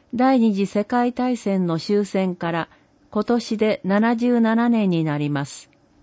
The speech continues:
千九百四十五年八月十五日、終戦を迎えた後、日本ではそれまでとは異なる国民主権を謳った日本国憲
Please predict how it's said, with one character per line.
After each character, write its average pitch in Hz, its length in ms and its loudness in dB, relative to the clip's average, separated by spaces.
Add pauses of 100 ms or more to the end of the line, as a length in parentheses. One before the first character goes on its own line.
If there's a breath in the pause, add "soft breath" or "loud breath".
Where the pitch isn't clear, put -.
(680)
千 277 320 4
九 247 280 0
百 196 320 -2
四 233 240 2
十 202 240 0
五 160 180 0
年 170 260 -2 (100)
八 202 340 -4
月 226 280 -2
十 208 280 -2
五 196 160 -2
日、 143 440 -6 (520 soft breath)
終 247 260 0
戦 240 340 2
を 220 80 0
迎 214 300 0
え 208 100 2
た 196 160 0
後、 190 460 -4 (480 soft breath)
日 214 140 4
本 233 300 2
で 196 100 2
は 175 180 2
そ - 160 -4
れ 240 140 2
ま 233 160 2
で 196 100 -2
と 190 120 -4
は 175 180 0
異 208 240 -4
な 202 180 -2
る 180 200 -6 (140)
国 214 380 -2
民 254 220 4
主 240 160 -6
権 226 400 -2
を 202 160 -2
謳 196 220 -4
っ - 40 -14 (140)
た 180 180 -4 (420 soft breath)
日 226 140 4
本 277 280 2
国 247 320 -2
憲 220 300 0